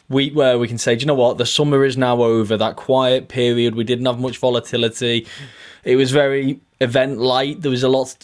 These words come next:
far too much talk of Jackson Hole for many weeks going into it because there wasn't much else to talk about. And it kind of felt like, like I said, like, this is, this was the first real week back from the summer. Uh, here in the U K, we even had leaves falling off trees, so autumn is very much now,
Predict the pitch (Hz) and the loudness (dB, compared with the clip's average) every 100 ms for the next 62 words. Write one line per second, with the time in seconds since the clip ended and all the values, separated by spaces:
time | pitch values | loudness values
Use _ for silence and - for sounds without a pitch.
0 | - _ - - 151 160 - 123 123 - | -20 _ -12 -2 0 0 0 -2 0 -4
1 | - 120 113 117 107 117 - 123 107 113 | 0 0 0 -2 -4 -4 -4 -6 -2 0
2 | 117 120 113 120 110 123 120 117 123 123 | 0 0 -4 -4 -4 -2 -2 -2 -2 -4
3 | - - 117 113 113 117 - 123 113 - | -8 -2 -2 0 -2 -4 -2 -4 -4 -4
4 | 113 110 113 117 117 113 123 113 - 107 | -4 -2 -4 -4 -6 -6 -4 -4 -6 -6
5 | 123 127 127 120 113 - - - - - | -2 -2 -2 -2 -2 -4 -20 -20 -12 -4
6 | 165 247 196 160 143 131 127 127 143 120 | -2 0 0 0 0 0 0 0 0 0
7 | 127 143 156 131 156 143 156 147 - 147 | 0 -2 -2 -2 -2 0 -2 -2 0 2
8 | 139 - - - _ _ 196 131 143 143 | 2 -2 -12 -20 _ _ -10 -2 0 2
9 | 135 120 131 139 160 - 120 - - - | 0 2 0 0 -4 -4 -4 -4 -14 -16
10 | - 117 113 - 123 113 107 - - - | -8 -4 -2 -2 0 -2 -4 -16 -20 -4
11 | 120 117 117 113 127 127 123 127 131 131 | 0 0 0 -2 0 2 2 2 2 2
12 | 156 147 147 135 135 131 127 135 135 127 | 0 0 -4 -6 -6 -4 0 2 2 0
13 | - 135 131 123 123 - 127 117 - 120 | 0 2 2 0 -2 -2 -2 -2 0 2
14 | 135 131 135 123 117 127 120 117 117 110 | 2 2 -2 -2 0 2 2 0 -4 -6
15 | - 113 110 | -6 -4 -4